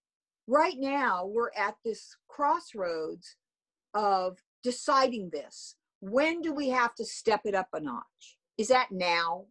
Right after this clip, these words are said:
And is that what's happening versus just opportunists stealing things?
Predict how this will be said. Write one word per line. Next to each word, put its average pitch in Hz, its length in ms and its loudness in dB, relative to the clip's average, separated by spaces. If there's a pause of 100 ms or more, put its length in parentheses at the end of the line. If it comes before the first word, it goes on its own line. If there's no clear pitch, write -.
And 202 120 -10
is 180 140 -12
that 208 280 2
what's 269 260 -4
happening 247 580 -6
versus 226 320 2
just - 260 -2
opportunists 208 800 2
stealing 202 440 -2
things? 214 480 -4